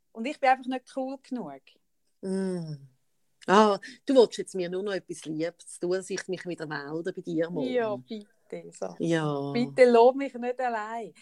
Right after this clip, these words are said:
Speaker 1: Auch mit der Community. Die verstehen meinen Humor nicht, Sarah. Du musst mir helfen. Du bist der Good Cop, ich bin der Bad Cop. Wenn du weg bist, dann, die, ich tue die alle verscheuchen. Wenn du zurückkommst, hat es noch zwölf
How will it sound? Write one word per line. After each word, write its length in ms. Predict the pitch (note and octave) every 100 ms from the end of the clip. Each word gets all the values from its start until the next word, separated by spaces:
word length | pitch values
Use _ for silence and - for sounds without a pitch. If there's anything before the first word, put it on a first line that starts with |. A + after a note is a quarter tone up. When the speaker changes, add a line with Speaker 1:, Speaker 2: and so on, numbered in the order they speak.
| - -
Speaker 1:
Auch 160 | - B3+
mit 200 | D4 C#4+
der 80 | C#4+
Community. 1000 | C4+ B3+ B3+ C4+ C#4 C#4 _ C#4 A3 C#3+ _ _
Die 80 | C4
verstehen 460 | C#4+ - D4+ D4 C#4
meinen 200 | C#4 C4+
Humor 420 | C#4+ C4+ C#4 C#4+
nicht, 320 | C#4 C#4+ C#4
Sarah. 320 | - C4+ C4+
Du 140 | B3 C#4
musst 180 | D#4+ D4+
mir 180 | D4
helfen. 720 | A#3+ C4 C4 C4+ D4 _ D4 -
Du 100 | C#4
bist 240 | E4 -
der 80 | D4
Good 360 | - D#4 - _
Cop, 280 | E4 C#4+ -
ich 200 | C#4+ _
bin 100 | E4
der 120 | D4+ -
Bad 300 | C#4+ D4+ D#4 -
Cop. 200 | C#4 _ _ -
Wenn 140 | C4
du 160 | B3+ D4
weg 240 | C#4+ D#4 _ -
bist, 380 | E4 A#3+ F3+ _ _ -
dann, 180 | D4+ D4+ _ D#4 - A#3+
die, 100 | C4+ -
ich 180 | C4+ -
tue 160 | D#4+
die 140 | C#4 C#4
alle 280 | B3+ C4+
verscheuchen. 800 | D#4 E4 - D4 D4 E4 E4+ F4
Wenn 120 | D4+ B3
du 100 | A#3+
zurückkommst, 600 | - D4+ E4+ - D4+ B3
hat 120 | B3+
es 80 | B3+
noch 140 | A3+
zwölf 380 | - A#3 C4